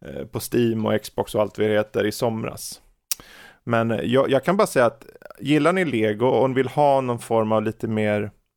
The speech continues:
eh, insiktsfull, känslos-, inte känslosam så, men lite mer känsla i berättelsen och att få något vackert, då ska ni kolla in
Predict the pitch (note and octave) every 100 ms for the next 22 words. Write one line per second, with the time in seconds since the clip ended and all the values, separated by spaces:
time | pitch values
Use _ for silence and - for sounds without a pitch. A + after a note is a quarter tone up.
0 | _ _ _ _ A2 A2 - A1+ G1+ G1+
1 | G2+ - - C3+ A#2+ - - - C#3 B2
2 | G#2+ - D3 B2+ A2 - - A2+ - -
3 | - - - D#3+ E3 - D#3+ C3+ C3 B2+
4 | C3 B2+ - F#3+ B2 D#3 A3 - G3 E3
5 | F#3 E3+ - G3 D#3 C3 C#3+ D3+ - B2+
6 | - B2+ A2+ C#3 - A#2+ - - - B2
7 | A#2 A2 G2+ C#3 D3+ _ - - - -
8 | _ _ - B2 D#3 C#3+ C#3+ C3 C#3+ C3
9 | A2+